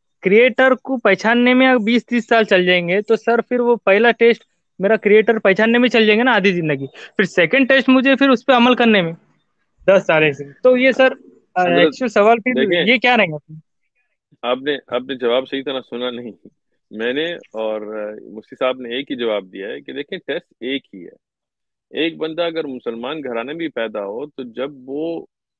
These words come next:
Speaker 2: समझे कि अल्लाह कौन है, अल्लाह की सिफात, अल्लाह, अ, मेरा रब सुब्हानहू व तआला, तो उसमें तो बचपन में दो साल का बच्चा तो नहीं करता ना,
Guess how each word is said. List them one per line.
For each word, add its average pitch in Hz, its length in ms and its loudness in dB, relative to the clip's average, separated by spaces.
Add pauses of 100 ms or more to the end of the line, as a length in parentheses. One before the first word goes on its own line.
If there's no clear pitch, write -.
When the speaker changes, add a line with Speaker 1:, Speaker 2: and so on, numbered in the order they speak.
Speaker 2:
समझे 151 640 -4
कि 113 120 -12
अल्लाह 117 360 -10
कौन 120 400 -12
है, 107 240 -10
अल्लाह 110 220 -10
की - 140 -14
सिफात, 113 640 -8
अल्लाह, 107 280 -10
अ, - 760 -14
मेरा 107 400 -4
रब 113 300 -6
सुब्हानहू 113 560 -12
व 107 40 -10
तआला, 117 340 -6
तो - 120 -14
उसमें 170 260 -12
तो 160 100 -8
बचपन 143 360 -12
में 147 200 -8
दो 135 140 -4
साल 151 200 -8
का 151 100 -10
बच्चा 131 260 -10
तो 156 100 -14
नहीं 185 120 -12
करता 113 300 -10
ना, 147 80 -16